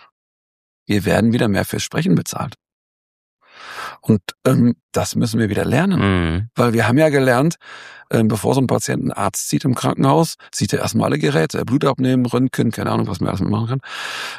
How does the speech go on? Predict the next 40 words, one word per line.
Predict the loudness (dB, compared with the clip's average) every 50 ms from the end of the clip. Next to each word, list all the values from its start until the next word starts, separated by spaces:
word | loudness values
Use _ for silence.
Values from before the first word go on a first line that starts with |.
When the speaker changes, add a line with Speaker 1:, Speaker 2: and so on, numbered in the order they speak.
| 0 0
Speaker 1:
Ähm, | 2 2
und | 2 0 -2 -2 _ -2
da | 0 4 4 4
müssen | 2 2 0 -2
wir | -2
weg | -2 -4 -4
von. | -4 -4 -4 -2
Und | -2 -2 -4 -4 _ 2
da | 4 4 4 4 2 -4
ist | -4 -2 -2
jetzt | -4 -4 -4 -4
wieder | -2 -2 -2 -2 0
A | 0 0 0 0
I | -2 -6 -4 -2
ganz | -2 0 0 -2 -4
vorne, | -6 -8 -6 -6 -6 -8 -8 -10 _ _ _ _ _ _ _ _ _ _ _ _ -4
die | -2 0 2
nämlich | 2 2 2 0 0 -2 -2
genau | -2 0 0 2 2 2 0
sagt, | 0 0 2 2 2 2 2 0 -4 -12 -20 _ -4
ah, | -2 0 2 2 2
der | 2 2 0
Jan | 0 0 0 -2 -2
Zegel | -4 -4 -4 -2 -2 -2 -4
kommt | 0 0 0 0 0 0 2
mit | 2 2 2 0 -4 _ -18 -20 -20 -20 -20 _ _ _ _ _ _ _ _ _ -8
Beschwerden | -6 -4 0 4 4 4 4 2
X | -2 -2 -6 -8
Y, | -10 -10 -8 -8 -4 -2 0 2 2 0 -2 _ -16 -20 -20 -20 -12 -4
dann | -2 0 0
wird | 0 -2 -2 -2
einsortiert | 0 2 2 2 2 2 0 -2 -2 -2 -2 -2 0
und | 0 -2 -2
gesagt, | 0 -2 -2 0 2 2 2 2 0 -2 -6 -20 _ _ _ _ _ _ _ _ _ _ _ _ _ 0
das | 2 2 2 2 -2 -6 -10 -10 -12 -16 _ _ _ _ _ _
muss | -2 2 4 4 4 2 0 -4 -4
jetzt | -4 -4 -4 -6 -10 -10 -10
zwingend | -6 -6 -4 -4 -4 -4
mit | -2 -2
einem | 0 0 2 2 0 -2